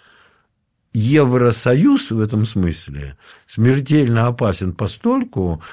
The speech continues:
поскольку он может превратиться в единый консолидированный центр сил. Значит,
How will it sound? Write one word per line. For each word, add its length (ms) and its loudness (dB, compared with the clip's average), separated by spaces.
поскольку 500 -2
он 160 0
может 340 0
превратиться 720 0
в 60 0
единый 500 2
консолидированный 880 0
центр 400 -4
сил. 340 -12
Значит, 640 0